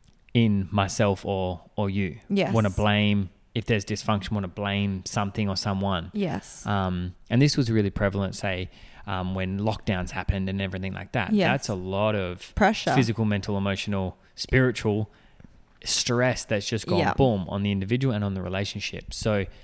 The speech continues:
Speaker 1: that's breeding ground for more conflict, for more stuff
Speaker 2: Yeah.
Speaker 1: to pop up. So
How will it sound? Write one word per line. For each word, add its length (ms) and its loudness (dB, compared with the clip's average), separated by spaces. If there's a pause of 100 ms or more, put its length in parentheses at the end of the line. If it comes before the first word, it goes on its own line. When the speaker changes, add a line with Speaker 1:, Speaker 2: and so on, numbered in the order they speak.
(120)
Speaker 1:
that's 180 -2
breeding 380 -2
ground 320 -6
for 100 -8
more 120 -6
conflict, 440 -10
for 120 -12
more 160 -6
stuff 180 0
Speaker 2:
Yeah. 80 -2
Speaker 1:
to 80 -8
pop 260 -8
up. 200 -10
So 260 -2